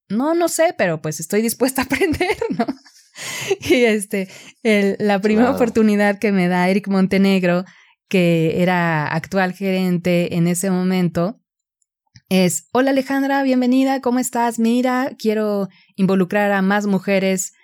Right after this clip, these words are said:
Speaker 1: en la conducción aquí en Horizonte. Yo veo que no eres especialista en el tema, pero conozco tu capacidad".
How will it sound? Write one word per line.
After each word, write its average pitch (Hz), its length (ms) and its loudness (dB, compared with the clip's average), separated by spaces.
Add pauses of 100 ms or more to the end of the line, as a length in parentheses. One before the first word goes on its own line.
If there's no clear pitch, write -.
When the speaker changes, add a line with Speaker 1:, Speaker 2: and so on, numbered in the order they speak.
(240)
Speaker 1:
en 180 180 0
la 165 120 0
conducción 185 760 0
aquí 170 340 -2
en 160 140 -2
Horizonte. 240 800 -2 (480)
Yo 196 240 0
veo 196 240 0
que 180 100 2
no 175 100 4
eres 170 200 0
especialista 156 1080 -2
en 165 140 -2
el 165 160 -2
tema, 220 460 -2
pero 147 640 -4
conozco 180 420 0
tu 165 120 -4
capacidad". 170 800 -2